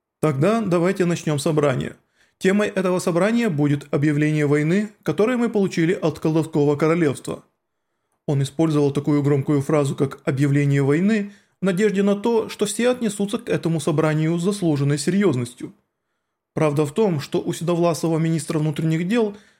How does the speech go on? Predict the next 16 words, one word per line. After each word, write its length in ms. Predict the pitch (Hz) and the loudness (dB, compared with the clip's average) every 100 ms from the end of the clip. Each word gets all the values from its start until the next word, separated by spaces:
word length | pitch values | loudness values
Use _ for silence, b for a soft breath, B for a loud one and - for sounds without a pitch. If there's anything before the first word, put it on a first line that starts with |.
| B _ | B _
примерно 380 | 226 233 185 147 | 0 2 2 0
того 240 | 147 147 | 0 0
же 80 | 147 | 2
возраста, 540 | 151 160 139 131 151 139 | 2 2 0 0 -2 -2
что 200 | - 147 | 0 0
и 120 | 151 | 2
его 240 | 151 170 | 2 2
отец, 500 | 180 180 135 - - _ _ _ _ - | 0 0 -2 -4 -14 _ _ _ _ -8
было 300 | 151 226 254 | -2 0 0
самое 420 | 247 180 160 165 | -2 -2 0 0
недовольное 460 | 175 165 156 151 147 | 2 2 2 2 2
выражение 500 | 147 143 147 147 143 | 2 2 0 0 0
лица 320 | 143 143 190 | 0 0 -2
из 300 | 226 185 - | -2 -4 -4
всех 240 | - 139 | -2 -2
присутствующих. 840 | 156 151 175 135 139 143 - - | -2 -2 -2 -4 -4 -6 -8 -16